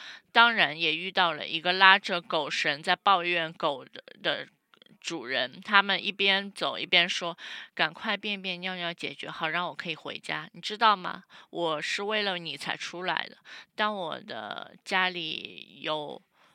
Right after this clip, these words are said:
呃，狗的时候，这是男士的工作，去遛狗。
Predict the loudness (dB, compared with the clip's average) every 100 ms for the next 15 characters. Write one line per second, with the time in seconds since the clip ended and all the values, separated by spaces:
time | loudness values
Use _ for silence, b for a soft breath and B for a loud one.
0 | b _ -20 -20 -20 -20 -20 -20 -20 _
1 | _ 0 0 -2 -2 -2 0 -2 -2 -2
2 | -4 -4 -12 -20 _ _ _ _ _ _
3 | _ -10 -6 -4 -6 -6 4 6 6 2
4 | -2 -4 -6 -6 -10 -6 -4 -2 -2 -2
5 | 2 4 2 0 -2 -2